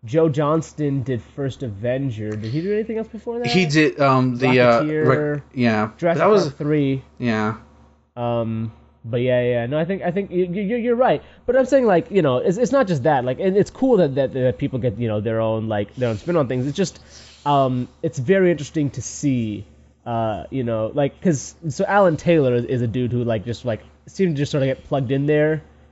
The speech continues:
Speaker 1: and probably shouldn't have been. <laughs> Like,
Speaker 2: Yeah, I mean, that's, I think that's evident,
Speaker 1: for,
Speaker 2: and even
Speaker 1: for, for Dark World.
Speaker 2: Yeah, and, and
Speaker 1: Um, but yeah, no, uh, and, and, you know, I, like, I was a big fan of, of, of, um,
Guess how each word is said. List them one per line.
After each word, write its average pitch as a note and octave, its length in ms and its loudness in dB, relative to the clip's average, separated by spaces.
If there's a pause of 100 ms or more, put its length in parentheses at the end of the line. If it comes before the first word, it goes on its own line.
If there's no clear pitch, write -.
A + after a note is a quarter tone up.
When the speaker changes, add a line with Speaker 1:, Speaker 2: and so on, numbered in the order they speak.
(140)
Speaker 1:
and B2 200 -6
probably C3 220 0
shouldn't C#3+ 240 -4
have E3 60 -2
been. G3+ 280 2
<laughs> - 80 -20 (300)
Like, D#3 200 0
Speaker 2:
Yeah, D3+ 200 4
I D#3+ 60 0
mean, F3 140 0
that's, F#3 260 0
I F3+ 80 2
think F3+ 160 4
that's D#3+ 220 2
evident, C#3 400 4
Speaker 1:
for, C#3+ 80 0
Speaker 2:
and C3+ 100 4
even C#3+ 240 6
Speaker 1:
for, C#3+ 140 -2
for C#3+ 180 -4
Dark C3+ 320 0
World. F3 320 2 (140)
Speaker 2:
Yeah, A#2+ 360 2
and, B2 220 4
and B2+ 160 4
Speaker 1:
Um, A2+ 160 -2 (1160)
but B2+ 440 -2
yeah, C3 240 0
no, D3 220 2
uh, C3 600 0
and, G3+ 220 2
and, G#3 140 2
you A3+ 80 2
know, E3 80 4
I, E3+ 120 4
like, F3 220 2
I F#3+ 80 4
was G3+ 120 4
a E3+ 40 2
big D3 140 0
fan D3 200 2
of, A#2+ 140 -2
of, C3 220 -4
of, A#2 440 -4
um, G#2 560 -6